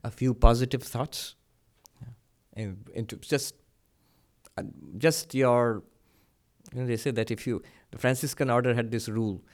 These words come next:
that if you had a glum face, you're not allowed to go out into the world that day. <laughs> So, um, intense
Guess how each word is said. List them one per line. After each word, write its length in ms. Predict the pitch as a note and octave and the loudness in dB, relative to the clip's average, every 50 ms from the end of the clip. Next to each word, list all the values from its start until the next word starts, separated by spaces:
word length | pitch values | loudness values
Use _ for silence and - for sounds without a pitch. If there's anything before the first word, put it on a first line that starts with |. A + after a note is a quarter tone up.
| _ _ _ _ - | _ _ _ _ -10
that 140 | G#2 G2 A2 | -8 -6 -6
if 140 | G#2+ - | -6 -2
you 100 | C#3 A#2+ | -2 -2
had 200 | A2+ A2+ A#2 A2+ | 0 2 2 0
a 40 | A#2 | 0
glum 320 | G#2 G2 A#2 B2+ C3+ C#3 B2+ | 0 4 4 4 4 4 2
face, 280 | C3 B2+ A#2 A#2 A#2 | 0 0 0 0 0
you're 100 | A#2+ A#2 | -2 -2
not 180 | A#2 B2 A#2+ A#2+ | 0 0 0 2
allowed 280 | A#2 A#2 A#2+ B2 A#2+ - | 2 4 2 2 2 -2
to 60 | A2+ | -4
go 220 | G#2 A2+ A#2 A#2+ | 0 4 4 6
out 240 | A#2 A#2 A#2 - - | 6 4 4 2 -2
into 200 | - A2+ G#2+ G#2+ | -6 -8 -6 -4
the 100 | G#2 G#2 | -4 -2
world 260 | G#2 G2+ G2+ G2+ F#2+ - | 0 0 0 0 -2 -4
that 180 | F2+ F2 E2+ | -6 -8 -8
day. 140 | - - - - _ - - _ _ - - - - - - | -10 -12 -12 -12 _ -20 -20 _ _ -20 -20 -20 -18 -8 -4
<laughs> 280 | C3 B2 - - C3+ - - - - - - - - - - - - _ _ _ _ _ _ _ _ _ _ _ _ _ _ _ _ _ _ _ _ _ _ _ | -4 -4 -2 -2 -4 -4 -6 -12 -20 -20 -20 -20 -20 -18 -20 -20 -20 _ _ _ _ _ _ _ _ _ _ _ _ _ _ _ _ _ _ _ _ _ _ _
So, 500 | - - - F#3+ E3 C#3+ C#3+ - - - - - _ _ _ _ _ _ _ _ _ - | -10 -2 4 6 8 8 8 6 4 0 -14 -20 _ _ _ _ _ _ _ _ _ -4
um, 440 | C#3+ C3 B2+ B2+ B2+ B2+ B2+ B2+ - - _ _ _ _ _ _ _ _ _ _ _ _ _ _ _ _ _ _ - - - | -2 0 2 2 2 0 -2 -4 -6 -10 _ _ _ _ _ _ _ _ _ _ _ _ _ _ _ _ _ _ -12 -4 -2
intense 540 | G3 G3 G#3+ G#3 - A#3+ A#3+ A#3 A3+ - | 0 0 2 4 6 6 6 4 2 -2